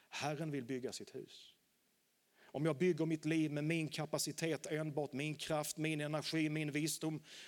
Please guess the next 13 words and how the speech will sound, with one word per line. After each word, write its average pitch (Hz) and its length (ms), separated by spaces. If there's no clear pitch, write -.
då 139 100
säger 151 400
Bibeln, 147 320
det 143 80
kommer 135 260
att 120 60
fallera. 120 540
Men 120 160
om 120 100
Herren 151 380
får 151 120
bygga 123 280
huset. - 580